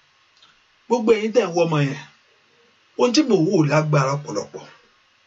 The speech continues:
Um, oh, that mean, mi ò mọ bí mo ṣe lè sọ. I don't know how to put it.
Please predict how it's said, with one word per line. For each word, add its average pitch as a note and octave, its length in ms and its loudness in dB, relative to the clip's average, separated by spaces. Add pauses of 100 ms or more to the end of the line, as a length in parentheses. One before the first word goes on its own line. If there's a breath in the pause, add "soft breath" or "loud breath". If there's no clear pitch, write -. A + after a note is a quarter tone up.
(1500)
Um, F#3 600 -4 (400)
oh, - 240 -2
that D#3 180 2
mean, A3 180 2 (520)
mi G#3+ 120 2
ò E3 60 2
mọ G3+ 120 2
bí G3+ 100 -4
mo G3+ 80 4
ṣe E3 140 0
lè D3+ 120 2
sọ. F#3+ 200 0 (120)
I D#3 120 -2
don't G#3 140 4
know F#3+ 80 0
how F3 120 4
to D3 180 -6
put D3 280 -4
it. C3 140 -8